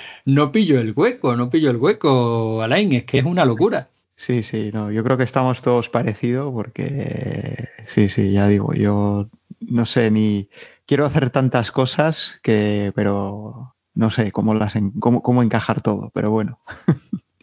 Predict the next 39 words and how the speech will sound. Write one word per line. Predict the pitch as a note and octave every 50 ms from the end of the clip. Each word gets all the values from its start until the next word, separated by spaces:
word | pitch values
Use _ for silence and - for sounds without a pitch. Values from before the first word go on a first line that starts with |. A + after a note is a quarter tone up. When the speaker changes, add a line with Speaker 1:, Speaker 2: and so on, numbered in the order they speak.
| - - - - -
Speaker 1:
Bueno, | A#2+ G#2 G#2 G2+
el | G#2 -
caso | C#3+ C#3+ C3+ C3+
es | C3
que, | - - D3 C#3
Speaker 2:
No | C3 B2+
Speaker 1:
aunque | C3 C3 B2+ A#2+
sea | A#2+ A#2
Speaker 2:
es, | - -
Speaker 1:
como | - C#3+
Speaker 2:
no | C3+ C3+
Speaker 1:
dicen | C3+ - D#3 C#3+
Speaker 2:
sé, | C3+
Speaker 1:
los | B2+
Speaker 2:
no | A#2+ D3
es | D3+
el | C#3+ D#3
Speaker 1:
magos, | D#3 C#3+
Speaker 2:
tema | C#3 C3 B2+ B2
Speaker 1:
¿no? | A#2 A#2
Speaker 2:
de | A#2 A2
hoy. | G#2+ G#2+ G#2+ A2 A2+ - -
Y | - A2+
un | - - C#3+ D3 C#3
día | D3+ D#3
igual | D3+ C#3 D3 D3+
hacemos | D3+ C#3+ - D3 C3+ C3 - -
un | B2+ B2
podcast | - B2 A#2 G#2 - A2+ A2 G2
de | A2
eso | G#2 - -
también, | G#2 - A2 G#2 G2+ G2 G2 G2+
¿no? | - D#3+
Ya, | C3+ A2+ A#2+ A#2
Speaker 1:
Sí, | - D#3+ E3 C#3
Speaker 2:
ya | B2+ B2+
Speaker 1:
solo | C#3+ C#3+ D#3 E3
Speaker 2:
hemos | - D#3 C3 -
hecho | -